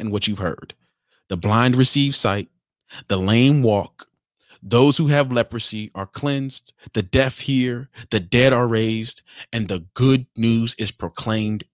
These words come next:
to the poor." He said, "I'm not gonna answer that. I'm not, I, I'm not gonna spend time trying to defend whether or not I am. But you go back and you tell them what you've seen and what you've heard."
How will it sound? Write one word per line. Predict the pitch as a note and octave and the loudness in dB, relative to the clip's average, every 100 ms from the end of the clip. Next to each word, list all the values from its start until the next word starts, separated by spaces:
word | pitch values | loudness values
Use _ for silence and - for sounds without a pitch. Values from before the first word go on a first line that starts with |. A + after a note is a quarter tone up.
| - | -6
to | A2+ G2 G2 G2+ _ | -4 -2 -4 -8 _
the | - | -6
poor." | G#2+ F2 - _ _ _ _ _ _ _ _ _ _ _ _ _ _ _ _ _ - | -2 -2 -4 _ _ _ _ _ _ _ _ _ _ _ _ _ _ _ _ _ -10
He | D3 | -4
said, | - | 0
"I'm | F#3 | 4
not | A3+ | 4
gonna | C#3+ G#2 | 2 -2
answer | F2+ E2+ D2 | -4 -6 -8
that. | C#2 - _ _ _ _ _ _ - | -10 -12 _ _ _ _ _ _ -2
I'm | |
not, | G3+ E3+ | 2 2
I, | E3+ F#3 - | 2 2 4
I'm | A3 | 4
not | G3 | 4
gonna | D#3+ B2+ G#2+ _ | 2 0 -2 _
spend | - - C3 A2 | -12 -2 0 0
time | A2+ G#2+ | -2 -2
trying | A#2 | -4
to | G2+ | -6
defend | F#2+ F#2 A2+ A2+ G2+ | -8 -6 -2 -2 0
whether | G#2+ G#2+ - | 0 0 -4
or | F#2 | -4
not | G2 A2 - | -2 -2 -2
I | F2+ | -6
am. | E2 D2+ - - _ _ _ _ _ _ _ _ _ _ _ - | -6 -8 -12 -20 _ _ _ _ _ _ _ _ _ _ _ -10
But | A#2 | -2
you | F3 | 0
go | F3+ C#3+ | 2 2
back | B2+ A#2+ | 2 0
and | B2+ | -4
you | |
tell | C#3+ C3+ | -2 -2
them | A2+ | -2
what | G#2 F#2+ | -4 -4
you've | G#2 - | -6 -4
seen | D3+ D#3 D#3 D#3 _ _ _ _ _ _ - | -2 -2 -6 -12 _ _ _ _ _ _ -10
and | F#2+ | -4
what | G2+ B2+ | -2 0
you've | A#2+ | -2
heard." | G2+ E2 - - | -2 -6 -8 -20